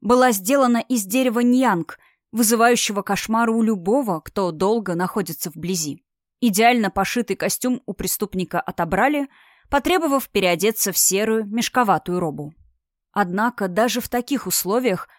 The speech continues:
узник умудрялся выглядеть вполне достойно, ни капли не походя на тех грабителей,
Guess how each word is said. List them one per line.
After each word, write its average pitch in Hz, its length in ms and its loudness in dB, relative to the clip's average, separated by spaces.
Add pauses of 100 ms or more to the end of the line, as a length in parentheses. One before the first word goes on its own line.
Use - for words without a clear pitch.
(200)
узник 247 340 4
умудрялся 214 640 2
выглядеть 240 480 0
вполне 277 380 2
достойно, 160 640 0 (160)
ни 294 120 4
капли 202 400 0
не 175 180 -2
походя 196 420 0
на 185 100 0
тех 196 240 -4
грабителей, 185 680 -2